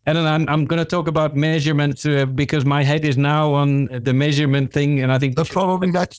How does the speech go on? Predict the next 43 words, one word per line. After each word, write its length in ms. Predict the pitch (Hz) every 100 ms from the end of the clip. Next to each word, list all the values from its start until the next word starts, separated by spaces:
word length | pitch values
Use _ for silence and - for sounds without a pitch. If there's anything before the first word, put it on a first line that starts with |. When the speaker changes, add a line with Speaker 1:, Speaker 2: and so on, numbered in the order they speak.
| -
Speaker 2:
that 160 | 165
should 200 | - 175
be 100 | 165
our 140 | 165 143
next 280 | 143 147 165
episode. 460 | 147 151 131 113 - - - -
Speaker 1:
I 100 | 139
think 240 | 147 165 151
we 120 | 156
should 240 | - 147
do 160 | 139 143
that. 260 | 131 117 - -
It, 220 | 120 92 - - 123
I 120 | 120
think 560 | 131 135 135 127 - - -
Doctor 260 | 131 -
Goldratt 320 | 131 139 131
used 140 | 135 120
to 80 | 120
say, 180 | 135
"Tell 180 | 127 147
me 120 | 151
how 180 | 139 131
you 160 | 135 131
measure 320 | 131 139 127
me 220 | 127 127
and 100 | 120
I'll 120 | 123 117
tell 180 | 135
you 140 | 127 123
how 180 | 120 123
I 100 | 120
will 200 | 120 117
behave." 560 | 120 120 131 139 127 _ _ _ _ _ -
Uh, 60 | 117
I 240 | 123 131
will 140 | 127
never 280 | 127 139 139
forget 360 | 113 120 127 120
that. 280 | 117 120 _ _ -
And 160 | 127 127
there 160 | 131
are 160 | 131